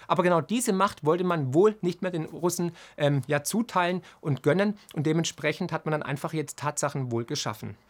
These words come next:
Lustigerweise kam dann gestern zeitgleich ein weiterer Skandal heraus, nämlich, dass anscheinend, äh, Wladimir Putin, der russische Präsident, an dem Abschuss von M H siebzehn über der Ukraine beteiligt war.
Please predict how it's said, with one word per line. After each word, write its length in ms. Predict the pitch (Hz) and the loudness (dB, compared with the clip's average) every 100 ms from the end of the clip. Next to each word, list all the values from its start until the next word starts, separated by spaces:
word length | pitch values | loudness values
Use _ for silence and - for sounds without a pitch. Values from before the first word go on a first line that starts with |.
| _ | _
Lustigerweise 720 | 156 214 196 170 135 147 - 202 | 2 2 2 2 4 2 2 0
kam 320 | 180 180 214 | 2 2 2
dann 280 | 180 165 139 | 0 0 0
gestern 500 | 165 196 208 208 202 _ _ | 0 2 2 2 0 _ _
zeitgleich 760 | - - 214 240 160 151 196 - - _ - | -4 0 0 0 0 2 0 -4 -20 _ -2
ein 140 | 151 | 2
weiterer 420 | 143 185 214 160 | 4 4 4 2
Skandal 520 | 151 - 151 131 135 175 | 0 0 0 2 2 2
heraus, 360 | 156 160 175 | 2 2 2
nämlich, 520 | 160 175 220 190 226 - - - | 2 4 6 4 0 -8 -12 0
dass 200 | 170 - | 0 2
anscheinend, 720 | 165 208 180 160 185 196 - | 0 2 2 2 2 0 0
äh, 140 | 156 - | -4 2
Wladimir 440 | 147 165 196 190 | 2 2 0 -2
Putin, 400 | - 160 170 202 | 0 -2 0 -2
der 100 | 160 | -2
russische 400 | 135 147 165 160 | -2 -4 -2 -2
Präsident, 720 | 139 143 135 131 123 151 202 - - - | -2 -2 -2 -2 -2 -2 -4 -10 -20 0
an 300 | - 156 208 | 2 4 2
dem 180 | 190 170 - | 0 0 0
Abschuss 360 | 151 - 175 | 0 -2 -4
von 120 | - 151 | -4 -4
M 200 | 151 151 | -4 0
H 200 | 139 139 - | 0 0 -2
siebzehn 540 | 127 214 - 170 165 | -2 -2 0 0 0
über 180 | 170 170 | 0 -2
der 160 | 160 | -4
Ukraine 420 | 160 - 143 135 143 | -6 -4 -4 -2 -4
beteiligt 640 | 143 - 139 160 147 - | -6 -2 0 0 -2 -4
war. 220 | 107 104 | -4 -4